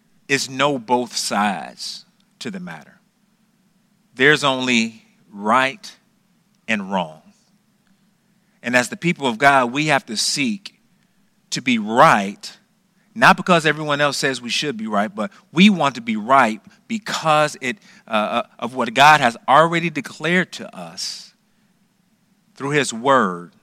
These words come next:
and because we want to be faithful to his desires. Because when we look at Scripture, the truth of the gospel does not cower, uh, to racism, but specifically the gospel directly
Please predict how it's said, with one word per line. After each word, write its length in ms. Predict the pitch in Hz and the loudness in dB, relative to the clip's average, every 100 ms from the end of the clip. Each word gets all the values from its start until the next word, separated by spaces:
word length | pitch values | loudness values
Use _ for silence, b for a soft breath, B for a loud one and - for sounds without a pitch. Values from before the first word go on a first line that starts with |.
| _ _ _ _ _ _ _ - | _ _ _ _ _ _ _ -4
and 120 | 127 123 | -4 -4
because 340 | - 143 120 | -2 -4 -2
we 100 | 131 | -8
want 160 | 123 113 | -4 -4
to 60 | |
be 100 | 104 | -6
faithful 640 | 101 - - 135 113 110 | -12 -10 -4 -4 -4 -14
to 200 | 98 117 | -14 -12
his 220 | 101 104 98 | -10 -10 -12
desires. 840 | 95 95 85 76 - - - - _ _ _ _ _ _ _ _ _ _ _ _ _ _ _ _ _ - - | -12 -12 -12 -16 -20 -20 -20 -20 _ _ _ _ _ _ _ _ _ _ _ _ _ _ _ _ _ -20 -14
Because 260 | 156 156 | -4 -2
when 160 | 165 170 | 0 0
we 60 | |
look 160 | 170 196 | 2 4
at 120 | 160 | 2
Scripture, 420 | - 196 190 143 | 2 0 0 -2
the 120 | 135 135 | -4 -2
truth 220 | 208 196 | -2 -2
of 80 | 127 | -2
the 60 | |
gospel 440 | 120 156 156 - 113 | 6 6 6 2 -4
does 240 | 131 139 | -2 0
not 240 | 143 135 | -2 -2
cower, 640 | - - 139 143 104 90 87 _ _ _ _ _ _ _ _ | -4 0 2 2 -2 -8 -10 _ _ _ _ _ _ _ _
uh, 60 | - | -14
to 100 | - | -10
racism, 680 | 117 120 123 - 92 92 85 _ _ _ _ _ _ _ _ - | 0 0 0 -6 -8 -12 -20 _ _ _ _ _ _ _ _ -10
but 80 | 120 | -8
specifically 540 | 139 196 202 - 131 | -4 0 0 2 -2
the 120 | 120 | 0
gospel 520 | 123 156 143 - 120 | 6 6 6 0 -8
directly 580 | 117 117 127 131 120 113 | 0 2 2 -2 -4 -8